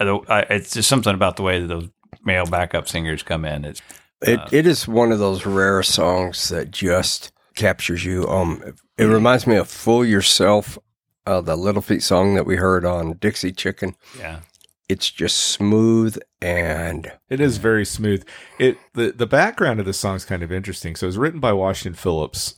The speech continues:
Speaker 3: and recorded by him in nineteen twenty-nine for Columbia. And it was designed to be, it's two parts, one on each side of a seventy-eight. The version that Ry Cooder does is mainly this part two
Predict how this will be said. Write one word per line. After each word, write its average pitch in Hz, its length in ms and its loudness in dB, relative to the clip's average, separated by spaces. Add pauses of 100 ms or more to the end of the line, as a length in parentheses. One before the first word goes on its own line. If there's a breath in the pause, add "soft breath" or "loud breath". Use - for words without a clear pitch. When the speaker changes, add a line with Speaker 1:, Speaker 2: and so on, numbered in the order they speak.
Speaker 3:
and 90 120 -4
recorded 101 480 2
by 85 180 2
him 87 280 -2
in 78 80 -2
nineteen 85 320 -4
twenty-nine 78 680 -4 (100)
for 82 160 -2
Columbia. 82 580 -4 (220)
And 101 160 2
it - 120 0
was 92 400 0 (180)
designed 107 580 2
to 104 80 0
be, 90 680 0
it's - 200 -6
two 127 180 2
parts, - 600 -2
one 95 200 -2
on 92 160 -2
each 92 220 -8
side 87 500 0
of 78 100 -6
a 76 60 -6
seventy-eight. 78 680 -4 (440 soft breath)
The 98 220 -14
version 135 600 2
that 98 340 0 (520)
Ry 110 180 2
Cooder 151 340 0
does 92 380 2
is 87 320 -6
mainly 127 640 0
this - 360 -4
part - 360 0
two 87 500 2